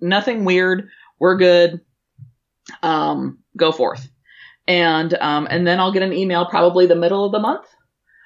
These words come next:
going, "Hey, here's, an-, you know, anything we don't, we don't know what to categorize it or whatever." So then I, I send them that back and then, and then we're done.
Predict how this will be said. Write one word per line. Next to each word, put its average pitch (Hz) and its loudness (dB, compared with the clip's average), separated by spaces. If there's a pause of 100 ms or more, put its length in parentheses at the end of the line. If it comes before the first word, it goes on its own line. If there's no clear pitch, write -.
(160)
going, 156 0 (120)
"Hey, - -4 (120)
here's, 196 2
an-, 185 -6
you 180 -2
know, 151 0
anything 202 -2
we 170 2
don't, 165 0
we 170 -2
don't 170 0
know 160 0
what 147 -2
to 151 -6
categorize 185 -2
it 185 -2
or 143 -2
whatever." 175 0
So 175 -6
then 151 -4
I, 143 -2 (340)
I 135 -2
send 135 -6
them 131 -6
that 156 -2
back 247 -6 (320)
and 196 -2
then, 202 -4
and 180 -2
then 202 -2
we're 202 -2
done. 175 -2